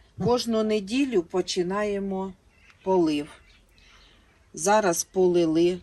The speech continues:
всі форми, які вже розмягчаються, ми додаємо калійні у-, добрива. Після цвітіння, цвітіння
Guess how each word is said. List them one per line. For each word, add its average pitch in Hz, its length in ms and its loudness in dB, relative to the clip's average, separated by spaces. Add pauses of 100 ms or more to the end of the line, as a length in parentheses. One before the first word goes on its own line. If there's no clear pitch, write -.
(540)
всі 208 300 -2
форми, 220 520 -2
які 170 580 0 (440)
вже 156 500 -2 (800)
розмягчаються, 185 1200 0
ми 190 340 -2 (120)
додаємо 165 720 0
калійні 156 720 -2 (100)
у-, 151 220 -8
добрива. 208 680 0 (4000)
Після 208 340 4
цвітіння, 208 880 0 (280)
цвітіння 196 680 2